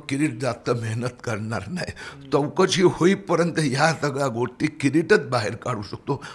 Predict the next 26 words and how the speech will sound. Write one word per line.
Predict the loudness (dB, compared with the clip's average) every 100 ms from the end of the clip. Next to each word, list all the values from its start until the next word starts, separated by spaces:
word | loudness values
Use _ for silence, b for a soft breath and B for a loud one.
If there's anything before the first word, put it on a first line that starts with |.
| B -6
म्हणून | -2 0 0
कदाचित | 0 -2 -4 -6 -10 -6
थांबले | -6 -4 -6
असेल. | -6 -4 -6 B B B
कारण | 2 4
ही | 4 6 6
माहिती | 8 10 8 6 4 2 2 B B B 6
पण | 6 4 -8 4
काल | 10 10 10
माझा | 8 6 8
मिळाली | 4 4 2 4 4
ना, | 6 8
आज | 6 6
सगळं | -2 0 0
डॉक्युमेंटेशन | -2 -6 -2 0 2 0 -2 -2 -2
झालं. | -4 -2 -4 B B B B -12
अजून | -8 -4 -2 -2
तर | 4 4 4
तुम्हाला | 2 4 4
सांगतो, | 6 4 4 4 4 4 4
पवारांचा | 2 0 4 4 6 4 2 4 8
आणखीन | 8 6 2 -4 -2 0
एक | 0 -2 -2
पॉवरफुल | 4 6 6 4 2 -2 -2
स्ट्रोक | -2 -2 4 6 4 -2
प्रसाद | -2 2 6 6